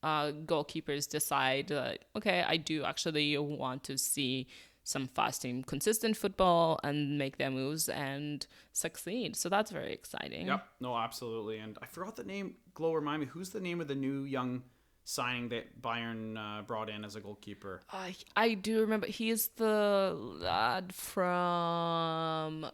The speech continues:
Speaker 1: uh, Schalke, but I
Speaker 2: That's right,
Speaker 1: absolutely
Speaker 2: yeah.
Speaker 1: blank on his name at the
Speaker 2: Oh,
Speaker 1: moment.
Speaker 2: it's all good. But I think that basically Sven Ulreich probably looked at that and said, "Okay, well, like, clearly, you know, I gotta go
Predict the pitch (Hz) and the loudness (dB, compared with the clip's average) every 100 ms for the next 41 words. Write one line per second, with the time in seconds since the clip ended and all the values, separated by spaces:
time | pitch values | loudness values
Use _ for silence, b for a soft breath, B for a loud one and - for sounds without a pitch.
0 | - 151 123 - - - - - - - | -6 -2 -2 -2 -4 -6 -2 0 2 0
1 | - - 226 233 B B B B _ _ | 0 0 0 0 B B B B _ _
2 | - 180 160 156 147 135 131 - 165 214 | -2 2 6 6 4 2 -2 2 2 4
3 | 170 160 151 - 147 135 135 156 131 143 | 4 4 2 2 2 2 2 0 -2 -2
4 | 131 - 113 123 107 - 135 120 95 110 | -4 -4 -4 -4 -6 -8 -6 -6 -4 -4
5 | - 127 113 113 113 139 131 139 139 185 | -4 -4 -6 -6 -4 -4 -4 -6 -4 -2
6 | 175 147 151 151 156 147 139 135 123 117 | 2 2 4 2 0 -4 -2 -2 -2 -6
7 | B B B B - - 147 135 135 131 | B B B B -4 2 4 4 4 2
8 | - 127 120 123 120 131 120 113 120 113 | 0 -2 0 -2 -2 -2 0 0 -2 -4
9 | 113 113 110 110 113 110 - 110 110 113 | -2 -4 -2 -4 -4 -6 -6 -6 -4 -4
10 | 110 - _ _ _ - 123 - 165 156 | -4 -8 _ _ _ -10 -10 -2 2 4
11 | 143 135 123 117 117 _ _ - 107 _ | 4 2 0 -2 -6 _ _ -18 -18 _
12 | _ _ 123 113 113 123 120 110 95 95 | _ _ -10 -8 -6 -6 -4 -4 -6 -8
13 | 101 | -8